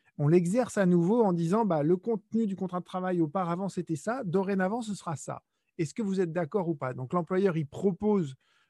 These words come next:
cette modification du contrat de travail, donc il exerce sa liberté contractuelle,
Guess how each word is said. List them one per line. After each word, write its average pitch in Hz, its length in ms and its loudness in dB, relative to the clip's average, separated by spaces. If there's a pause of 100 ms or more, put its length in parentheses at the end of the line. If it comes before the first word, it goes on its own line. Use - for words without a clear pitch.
(160)
cette - 580 -10
modification 170 840 0
du 254 80 -6
contrat 196 260 -6
de - 60 -16
travail, 254 340 -6
donc 160 240 -6
il 151 140 0
exerce 165 480 2
sa 208 160 -4
liberté 202 340 -6
contractuelle, 185 480 -8